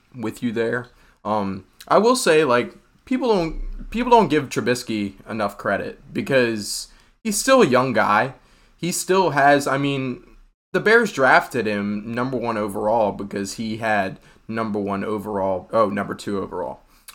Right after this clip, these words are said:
Um, but they drafted him within the top five picks and as their franchise quarterback because he had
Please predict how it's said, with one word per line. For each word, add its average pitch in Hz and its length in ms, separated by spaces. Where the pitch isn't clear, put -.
Um, 98 420
but 113 300
they 156 140
drafted 147 500
him 101 380
within 120 260
the 123 80
top 120 280
five 107 260
picks 131 560
and 123 120
as 117 160
their 113 120
franchise 110 420
quarterback 107 480
because 113 340
he 143 220
had 110 420